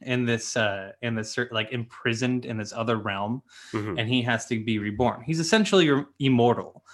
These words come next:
Speaker 1: but he has to get born from an egg, which is a dragon egg.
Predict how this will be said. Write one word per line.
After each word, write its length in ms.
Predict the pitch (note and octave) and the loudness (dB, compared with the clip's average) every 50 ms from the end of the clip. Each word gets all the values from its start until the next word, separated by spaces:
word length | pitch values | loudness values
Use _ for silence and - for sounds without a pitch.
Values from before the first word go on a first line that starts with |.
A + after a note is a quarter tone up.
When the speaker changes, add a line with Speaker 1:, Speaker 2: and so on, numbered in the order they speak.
| - - - - _ _ - | -20 -20 -20 -20 _ _ 0
Speaker 1:
but 440 | A#2+ B2+ B2+ A#2 F#2+ F2+ - - - _ _ _ _ _ | 4 4 6 6 4 2 -4 -10 -18 _ _ _ _ _
he 140 | - - B2+ | -6 -2 -2
has 180 | A2 A2+ A2 - | 0 -2 -2 -2
to 80 | A#2 | -2
get 180 | A#2 A2+ G2+ G2 | -2 -2 0 0
born 300 | A#2+ A#2+ A#2 A2 A2+ A2 | 2 2 2 2 0 -2
from 220 | - - A2+ G2 G2 | -2 -2 -2 -2 -4
an 80 | F#2+ - | -6 -2
egg, 340 | A#2+ A#2+ G2+ - - - - - | -2 -2 -2 -4 -8 -14 -16 -14
which 140 | A2+ - | -12 -8
is 80 | A2 G#2 | -8 -8
a 60 | G#2 | -2
dragon 380 | G#2 A#2 A2 A2 G#2 G2+ G2+ - A2 | 0 2 2 2 2 0 -6 -14 -18
egg. 140 | A2 - | -20 -20